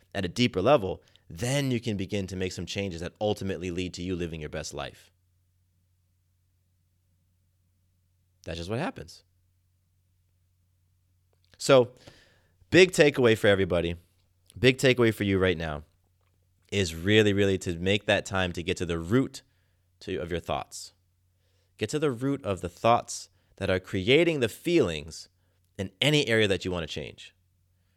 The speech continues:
So it's February right now when this episode's coming out. So if you made some New Year's resolutions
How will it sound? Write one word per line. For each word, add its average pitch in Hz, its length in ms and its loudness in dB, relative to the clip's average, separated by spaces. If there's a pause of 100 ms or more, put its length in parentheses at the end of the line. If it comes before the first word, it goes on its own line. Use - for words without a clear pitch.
(100)
So 113 220 4
it's 120 160 0
February 135 560 6
right 95 240 0
now 92 220 -2
when 90 100 -4
this 95 160 -4
episode's 92 380 -4
coming 76 300 -8
out. - 180 -12 (1300)
So 92 500 2 (220)
if 92 140 -6
you 170 140 6
made 180 220 4
some 127 160 0
New 120 80 0
Year's 135 160 4
resolutions 120 800 0